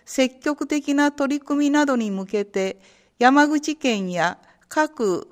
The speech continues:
関係機関と密接な連携のもとに要請を行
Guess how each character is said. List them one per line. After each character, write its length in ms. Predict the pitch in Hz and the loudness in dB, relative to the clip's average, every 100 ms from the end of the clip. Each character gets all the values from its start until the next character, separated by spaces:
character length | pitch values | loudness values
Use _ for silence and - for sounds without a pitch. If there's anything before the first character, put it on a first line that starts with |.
| - | -2
関 300 | 285 285 294 | 0 2 0
係 280 | 294 285 277 | -2 -2 -2
機 180 | 294 | -4
関 300 | 285 240 202 | -2 0 0
と 340 | 180 - 196 - | -4 -4 -4 -4
密 240 | 208 233 - | -4 -2 -2
接 280 | - 285 285 | -2 -4 -2
な 200 | 277 285 | 2 2
連 280 | 226 262 269 | 4 2 2
携 260 | 269 269 262 | 0 0 0
の 140 | 269 | 0
も 160 | 254 262 | 0 -2
と 140 | 262 | -4
に 260 | 208 185 - | -4 -6 -4
要 260 | 226 262 262 | 0 2 0
請 280 | 269 262 | 0 0
を 220 | 254 240 | 2 2
行 120 | 226 | 2